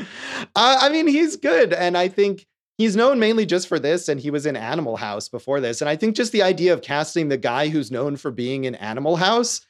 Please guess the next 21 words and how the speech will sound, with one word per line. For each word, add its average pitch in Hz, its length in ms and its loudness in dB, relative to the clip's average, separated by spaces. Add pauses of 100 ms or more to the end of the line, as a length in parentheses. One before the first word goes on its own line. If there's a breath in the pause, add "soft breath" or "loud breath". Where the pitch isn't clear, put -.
(200)
as 139 260 0
Mozart 202 600 2 (240 loud breath)
is 180 200 4
part 202 420 2
of 147 240 0
that 151 440 2 (240)
whole 170 300 4
approach 175 500 2
that 135 160 2
Milos 135 320 0
Forman 127 400 -2
is 113 160 -6
taking. 131 560 -2 (320 soft breath)
And, 147 480 2 (300)
I 175 60 2
mean, 196 200 4
Mozart 247 400 4
is 156 180 0
meant 143 440 -2
to 160 100 -2
be 117 600 -6